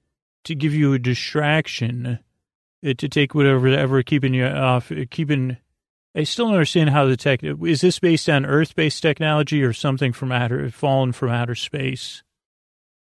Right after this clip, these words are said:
Oh, it's a imaginary, it's a new imaginary technology. Oh, okay. We should,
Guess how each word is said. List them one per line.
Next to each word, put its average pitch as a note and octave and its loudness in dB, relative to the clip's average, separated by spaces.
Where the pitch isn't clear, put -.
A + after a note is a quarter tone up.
Oh, C#3 2
it's - -4
a C3+ 4
imaginary, C#3+ 2
it's D3 -4
a E3+ 0
new E3+ 4
imaginary C3+ 2
technology. B2 -6
Oh, B2+ 2
okay. - -10
We B2+ -2
should, D#3 -10